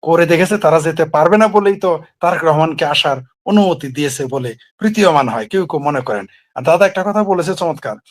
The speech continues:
যে কেন নির্বাচন হবে না তার একটা কারণ দাদা বলে গিয়েছেন, সেটা হলো যে রিপিট হচ্ছে, কিন্তু এটাই সত্য, কিছু কিছু রিপিট মাঝে মাঝে করতে হয়। সেটা হচ্ছে যে কোনো আমেজ নাই, নি-, মানে,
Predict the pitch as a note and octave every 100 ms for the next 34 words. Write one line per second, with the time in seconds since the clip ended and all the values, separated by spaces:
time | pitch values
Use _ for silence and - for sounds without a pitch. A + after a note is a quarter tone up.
0 | _ - C#3 D#3 F3 G#3+ A3 G#3 G3+ F#3
1 | D3+ F#3 F3 E3+ D#3+ E3+ F3 F3+ E3+ D#3
2 | D#3+ D3 D#3 D#3 A#2+ G#2 G#2+ A#2+ E3 F3
3 | E3 D#3+ D#3+ _ - G3+ B3 A#3+ G3+ D#3+
4 | D#3 D#3 D3 D3 B2+ D#3 D#3+ D#3+ E3 F3
5 | F3 - D#3 D#3 C3+ C#3+ C#3+ C#3 C#3 -
6 | - G#2+ F#2+ - _ _ _ - F#3 G#3+
7 | G3+ F#3+ F#3 _ _ - A3+ G#3 F3 B2+
8 | A2+ G2 F#2+ _ _ _ - C3+ C3+ D3+